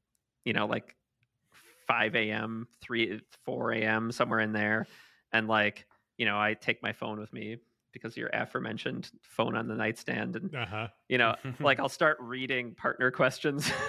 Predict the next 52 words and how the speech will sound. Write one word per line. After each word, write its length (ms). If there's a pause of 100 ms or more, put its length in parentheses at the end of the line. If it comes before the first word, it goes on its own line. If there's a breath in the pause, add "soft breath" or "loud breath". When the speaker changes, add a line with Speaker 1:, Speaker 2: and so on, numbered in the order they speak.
Speaker 1:
<laughs> 960
and, 140
like, 160
when 100
I'm 120
gonna 160
go 140
back 240
to 80
bed, 400
and 100
then 100
my 140
brain 260
goes 200
into 120
work 260
mode. 260
And 100
Speaker 3:
Oh, 160
no. 240
Speaker 1:
so, 60 (180)
Speaker 3:
Re-, 120
Speaker 1:
uh, 260
Speaker 3:
resist. 640 (640 loud breath)
Speaker 1:
I 120
know. 300
Speaker 3:
You 0
need 60
to 80
resist 380
Speaker 2:
Don't 120
do 60
Speaker 3:
that. 220 (520 loud breath)
Speaker 2:
that. 80
Speaker 1:
Yeah, 120
I 100
need 140
to 80
resist 380
until 460
I, 360
I 80
get 140
to 80
my 80
desk 280
in 60
the 60
morning. 340 (420 loud breath)
Speaker 3:
Mm-hmm. 260
Speaker 1:
Uh, 240